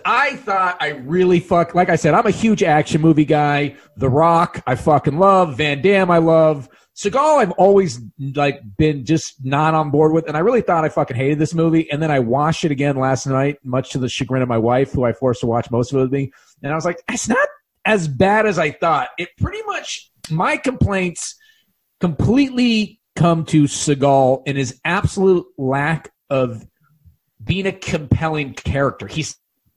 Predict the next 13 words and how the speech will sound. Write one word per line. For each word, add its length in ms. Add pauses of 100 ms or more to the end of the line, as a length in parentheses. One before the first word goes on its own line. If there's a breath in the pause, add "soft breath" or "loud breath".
(560)
not 260
a 40
human 580
being. 360 (220 loud breath)
Every 260
scene 380
with 100
Seagal, 380
he 40
seems 200
like 80
a 60
fucking 560